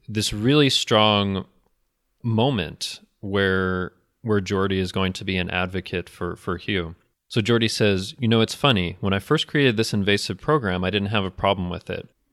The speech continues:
The more I work with Hugh, the more I," and Guinan says, "Hugh?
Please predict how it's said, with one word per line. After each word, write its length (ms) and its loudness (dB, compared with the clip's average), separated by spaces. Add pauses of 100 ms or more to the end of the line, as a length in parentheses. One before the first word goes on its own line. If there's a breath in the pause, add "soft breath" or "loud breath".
(220 soft breath)
The 60 -2
more 220 6
I 60 6
work 260 2
with 120 2
Hugh, 320 0
the 100 -2
more 300 0
I," 300 -2 (480)
and 100 -10
Guinan 220 -4
says, 240 -6
"Hugh? 440 -2